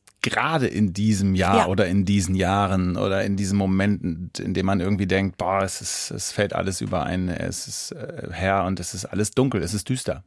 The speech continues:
Speaker 1: Es ist
Speaker 2: Genau.
Speaker 1: so düster
Speaker 2: Und
Speaker 1: da draußen.
Speaker 2: und das ist ja die Umgebung, mit der diese, äh,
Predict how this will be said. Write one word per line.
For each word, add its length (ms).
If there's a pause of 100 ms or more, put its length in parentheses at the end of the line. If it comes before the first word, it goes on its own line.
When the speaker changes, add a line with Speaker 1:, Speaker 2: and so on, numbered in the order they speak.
Speaker 1:
Es 160
ist 60
Speaker 2:
Genau. 160
Speaker 1:
so 60
düster 320
Speaker 2:
Und 60
Speaker 1:
da 60
draußen. 460
Speaker 2:
und 140
das 140
ist 280
ja 220
die 380
Umgebung, 640 (160)
mit 240
der 140
diese, 240
äh, 160